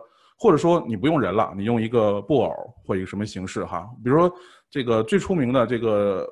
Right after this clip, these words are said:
海外三千万、两千多万粉丝的大 V 独角兽，对吧？也是这个东北人、沈阳人、老乡，他就是戴了一个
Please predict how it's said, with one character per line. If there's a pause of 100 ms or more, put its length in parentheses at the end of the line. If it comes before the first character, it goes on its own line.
(120)
海
外
三
千
万、
两
千
多
万
粉
丝
的
大
V
独
角
兽， (460)
对
吧？
也
是
这
个
东
北
人、
沈
阳
人、
老
乡， (720)
他
就
是
戴
了
一
个